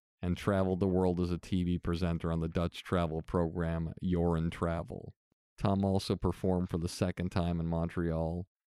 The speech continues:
at the International Comedy Festival as well.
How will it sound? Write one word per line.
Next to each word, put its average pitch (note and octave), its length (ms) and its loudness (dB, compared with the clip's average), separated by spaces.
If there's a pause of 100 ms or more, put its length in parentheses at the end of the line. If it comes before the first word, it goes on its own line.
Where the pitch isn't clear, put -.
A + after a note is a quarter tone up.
at F#2+ 100 -6
the F2+ 120 0
International F2 600 0
Comedy E2 380 -2
Festival E2+ 580 -6
as F2 120 -6
well. C2+ 340 -6